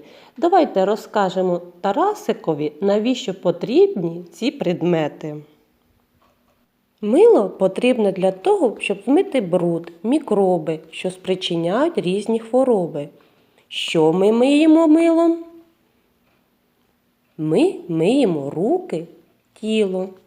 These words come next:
А яке мило? Запашне, гладке.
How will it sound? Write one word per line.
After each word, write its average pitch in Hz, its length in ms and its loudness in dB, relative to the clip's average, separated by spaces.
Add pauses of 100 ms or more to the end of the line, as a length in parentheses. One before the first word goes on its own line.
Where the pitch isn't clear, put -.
(500)
А 320 60 -2
яке 381 420 2
мило? 175 520 0 (880)
Запашне, 180 1040 -2
гладке. 185 800 -2